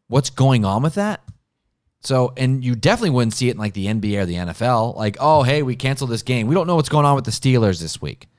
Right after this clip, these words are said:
Come on, help us out. Also, more transparency on player contracts.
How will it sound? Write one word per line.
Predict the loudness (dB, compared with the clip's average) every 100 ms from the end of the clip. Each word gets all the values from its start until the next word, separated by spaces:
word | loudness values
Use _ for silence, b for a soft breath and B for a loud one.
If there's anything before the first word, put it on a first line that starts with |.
| _ _ _ _ _ -8
Come | 0 4
on, | 4 4 4 2 0 -4 _ _ _ _ 2
help | 2 4
us | 2 4
out. | 4 4 2 -8 _ _ _ 2
Also, | 2 6 4 4 0
more | 2 2
transparency | 4 0 2 2 2 0
on | 0
player | 2 4 4
contracts. | 2 2 2 2 2 0 -4